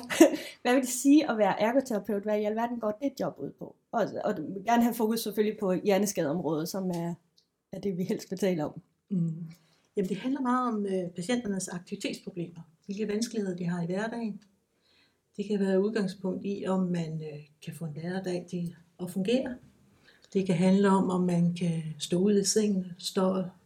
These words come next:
Speaker 2: komme op og komme i gang med dagen, blive vasket, komme i tøjet, få sin morgenmad.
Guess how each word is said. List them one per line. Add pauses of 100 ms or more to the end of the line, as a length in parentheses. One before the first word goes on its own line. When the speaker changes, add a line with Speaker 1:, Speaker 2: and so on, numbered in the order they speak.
(140)
Speaker 2:
komme
op
og
komme
i
gang
med
dagen,
blive
vasket,
komme
i
tøjet,
få
sin
morgenmad.